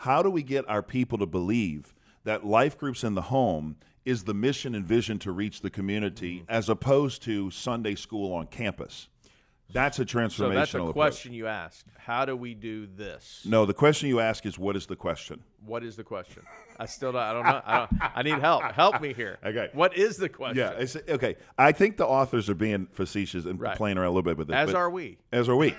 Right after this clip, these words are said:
Speaker 1: But here's what they're saying is, they're saying you don't even know the questions to ask, much less the answers to
Speaker 2: Hmm.
Speaker 1: the problems in your church.
Speaker 2: Hmm.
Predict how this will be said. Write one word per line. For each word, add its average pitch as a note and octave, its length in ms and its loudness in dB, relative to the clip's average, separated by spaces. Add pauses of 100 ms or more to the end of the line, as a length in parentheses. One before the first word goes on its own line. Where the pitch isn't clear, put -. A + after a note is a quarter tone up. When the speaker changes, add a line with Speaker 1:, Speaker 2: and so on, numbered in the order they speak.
(140)
Speaker 1:
But A#2+ 140 6
here's E3 300 8
what F#3 120 6
they're D#3+ 200 6
saying A#2+ 340 0
is, D2 280 -8 (380)
they're C#3+ 280 2
saying F2 600 -6 (600)
you C3 320 0
don't G3 260 -2
even B2 340 -4
know A#2+ 220 0
the A2 140 -8
questions G2 880 -12
to - 220 -10
ask, E2+ 520 -8
much G2 380 -4
less F#2 260 -8
the F2 200 -16
answers E2+ 600 -12 (160)
to A2 80 -8
Speaker 2:
Hmm. - 20 -4
Speaker 1:
the - 100 -8
problems E2 500 -6
in D#2 100 -8
your C#2+ 120 -10
church. - 460 -16 (140)
Speaker 2:
Hmm. G#2+ 220 -18